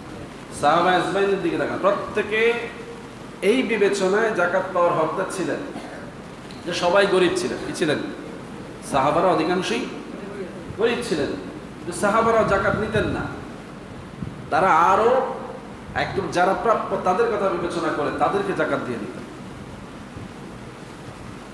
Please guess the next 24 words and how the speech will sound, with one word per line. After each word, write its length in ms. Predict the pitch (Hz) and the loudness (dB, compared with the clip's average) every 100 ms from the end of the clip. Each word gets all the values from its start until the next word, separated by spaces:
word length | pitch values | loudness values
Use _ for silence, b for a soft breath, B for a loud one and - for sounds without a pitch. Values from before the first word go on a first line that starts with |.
| - - - - - - - | -14 -14 -14 -14 -14 -12 -6
যাকাতের 420 | 151 156 196 220 208 | -2 2 2 4 4
ব্যাপারে 280 | 202 202 | 4 4
সুস্পষ্ট 480 | 185 196 185 - 180 | 2 2 0 -4 -4
বিধান 380 | 170 165 190 190 | 0 2 4 4
রয়েছে, 320 | 160 - 147 143 | 4 4 0 0
নিজের 340 | 180 196 220 202 | 2 4 6 4
পরিবারে 380 | 202 196 196 190 | 4 6 6 4
কাউকে 300 | 202 220 208 | 4 4 4
যাকাত 260 | 190 180 156 | 2 2 4
দেয়া 120 | 160 | 4
যাবে 220 | 135 117 110 | 4 2 0
না। 100 | - - - - - - - - - - - - - | -4 -8 -10 -12 -14 -14 -14 -14 -14 -14 -14 -14 -6
যিনি 220 | 139 170 | 2 4
যাকাত 320 | 160 156 190 - | 4 4 2 2
দাতা, 360 | 160 175 214 - - - - - - - - | 2 4 4 2 -2 -6 -10 -12 -14 -8 2
তার 280 | 156 - | 4 6
মা 140 | 160 180 | 4 6
বাবা, 300 | 196 196 202 | 6 6 4
ভাই 220 | 180 180 | 6 4
বোন 140 | 185 196 | 4 2
যাকাত 300 | 175 185 185 | 2 0 0
নিতে 180 | 190 196 | 0 4
পারবে 260 | 180 156 | 4 4
না, 120 | 131 | 0